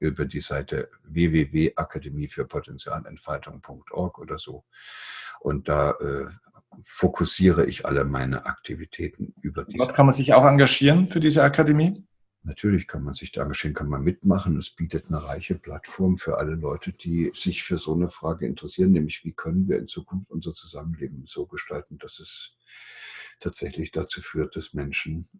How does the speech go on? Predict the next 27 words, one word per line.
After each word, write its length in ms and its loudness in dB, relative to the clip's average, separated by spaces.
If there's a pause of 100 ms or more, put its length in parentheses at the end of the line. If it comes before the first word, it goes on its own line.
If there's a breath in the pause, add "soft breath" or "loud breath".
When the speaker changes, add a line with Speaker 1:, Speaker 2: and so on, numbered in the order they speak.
Speaker 1:
in 160 0
Gemeinschaften 840 -4
die 180 -6
in 200 -6
ihnen 280 -6
angelegten 640 -12
Potenziale 640 -12
zur 160 -16
Entfaltung 420 -18
bringen 260 -20
können. 240 -20 (480)
Speaker 2:
Wunderbar. 720 0 (720 loud breath)
Das 220 10
werden 160 12
wir 80 12
sehr 180 12
gerne 180 12
empfehlen. 360 8
Ich 100 2
danke 280 6
Ihnen 120 4
ganz, 300 6
ganz 200 0
herzlich 340 4
für 100 -6
Ihre 180 -2
Zeit. 460 4